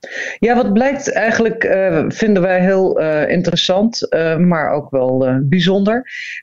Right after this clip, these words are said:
eh, is dat eigenlijk de jonge mensen, dus de jonge mannen en de jonge vrouwen, die verschillen niet van elkaar. Die spreken eigenlijk dezelfde ambities uit en die hebben dezelfde motivatie om een carrière te maken.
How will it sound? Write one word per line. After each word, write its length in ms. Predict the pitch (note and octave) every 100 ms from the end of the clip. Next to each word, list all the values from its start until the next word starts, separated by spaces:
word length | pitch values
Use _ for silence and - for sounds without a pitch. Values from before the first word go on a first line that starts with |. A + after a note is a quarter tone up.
| -
eh, 340 | E3+ F3 D3+
is 160 | F#3+ -
dat 240 | G#3 G3+
eigenlijk 320 | - F#3 F#3+ E3+
de 100 | F3
jonge 400 | A3+ B3+ A3 G#3
mensen, 460 | G3+ G#3+ - A3+
dus 220 | G#3 G3
de 260 | - E3 E3
jonge 220 | F3 G#3
mannen 280 | G3 F#3+ F#3
en 80 | E3
de 80 | E3
jonge 260 | G3+ G#3
vrouwen, 640 | - E3 G3 G#3+ A3+ F#3+ D#3+
die 360 | G3 F3+ -
verschillen 420 | - - - F#3
niet 200 | F3 -
van 140 | - C#3
elkaar. 420 | B2+ C3 A2+ B2
Die 120 | C#3+
spreken 420 | D#3+ - G3 F#3+ D#3+
eigenlijk 300 | E3+ D3 E3+
dezelfde 320 | F#3 F#3+ -
ambities 580 | D#3 E3 F#3 F3+ E3 -
uit 380 | C#3 C#3+ D3
en 100 | G#3
die 100 | C#3+
hebben 160 | D3+ C3+
dezelfde 380 | C3+ F3 F3 D3+
motivatie 840 | D#3 D3+ D3 D3+ C#3 C3 D#3+ D3+
om 200 | - C#3
een 100 | C3
carrière 420 | C3+ D3 E3+ F3+ D#3+
te 120 | -
maken. 480 | A2+ A#2 A#2 A2